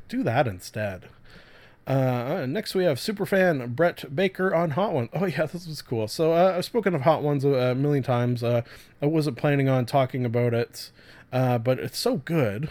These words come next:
<laughs> So sometimes it's hard not to. But, uh, they had on sort of the biggest fan of the show, who sort of does the show's stats, uh, probably runs the show's website, <laughs> if there is one, has a blog or a vlog or a weblog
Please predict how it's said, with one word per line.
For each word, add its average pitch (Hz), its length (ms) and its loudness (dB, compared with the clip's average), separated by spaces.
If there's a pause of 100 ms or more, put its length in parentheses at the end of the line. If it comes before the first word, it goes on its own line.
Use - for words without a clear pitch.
<laughs> 139 300 0
So 135 240 2
sometimes 160 380 0
it's 139 140 -2
hard 123 160 0
not 127 180 0
to. 104 160 -6
But, 123 200 0 (360)
uh, 131 420 0
they 165 220 0
had 165 280 2
on 135 800 2
sort 139 240 -2
of 117 420 -4
the 127 80 0
biggest 135 400 0
fan 131 440 0
of 127 240 -2
the 127 80 -2
show, 123 340 0
who 147 80 0
sort 123 240 -4
of 113 140 -4
does 117 240 -2
the 110 120 -10
show's 110 300 -4
stats, - 640 -2 (420)
uh, 120 680 0
probably 143 460 0
runs 127 380 2
the 113 100 -8
show's 120 340 -2
website, 139 560 -2 (140)
<laughs> - 20 -6 (280)
if 156 140 0
there 139 160 2
is 135 160 0
one, 139 240 0 (260)
has 135 160 0
a 123 80 2
blog 113 560 0 (160)
or 165 220 4
a 214 40 4
vlog 147 600 2 (500)
or 131 160 2
a 127 80 4
weblog 123 800 2